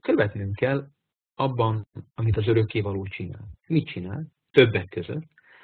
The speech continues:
ahogy, ö, ahogy ő is meglátogatta a, a beteg Ábrahámot, így nekünk is kötelességünk, ö, az örökkévalót követni, és nekünk is meg kell látogatni a betegeket.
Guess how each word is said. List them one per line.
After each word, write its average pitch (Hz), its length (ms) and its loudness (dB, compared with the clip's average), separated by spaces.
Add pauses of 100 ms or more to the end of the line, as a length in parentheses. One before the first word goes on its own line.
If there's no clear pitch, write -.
(180)
ahogy, 120 580 2
ö, 117 360 4
ahogy 110 240 -4
ő 170 120 2
is 127 160 2
meglátogatta 101 800 -2
a, 92 480 -14 (480)
a 95 180 -10
beteg 110 340 0
Ábrahámot, 127 640 -4
így 214 220 -6
nekünk 110 420 -2
is 104 280 -8 (140)
kötelességünk, 98 920 -6 (400)
ö, 90 480 -6
az 104 160 -8
örökkévalót 104 720 -4
követni, 120 480 -2 (240)
és 135 420 0
nekünk 110 380 -4
is 107 120 -12
meg 101 160 -4
kell 95 180 -10
látogatni 98 500 -8
a - 40 -10
betegeket. - 560 -16